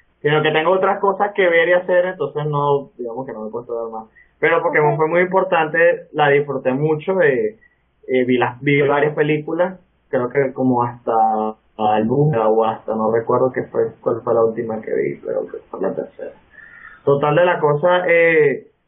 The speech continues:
disfruté bastante Pokémon, a pesar de que, bueno, pueda parecer repetitivo por el hecho del equipo,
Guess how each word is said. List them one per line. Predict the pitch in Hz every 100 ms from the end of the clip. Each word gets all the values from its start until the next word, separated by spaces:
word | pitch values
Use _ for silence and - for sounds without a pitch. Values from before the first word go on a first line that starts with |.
| _
disfruté | 139 139 147 143
bastante | 147 170 185
Pokémon, | 190 165 156 175
a | 190
pesar | 175 156
de | 170
que, | 180 151
bueno, | 147 139
pueda | 123 135
parecer | 151 175 165 151 147
repetitivo | 156 180 175 147 135 131 143
por | 151 170
el | 139
hecho | 123 151
del | 160 156
equipo, | 135 131 127 135 143 143 143 -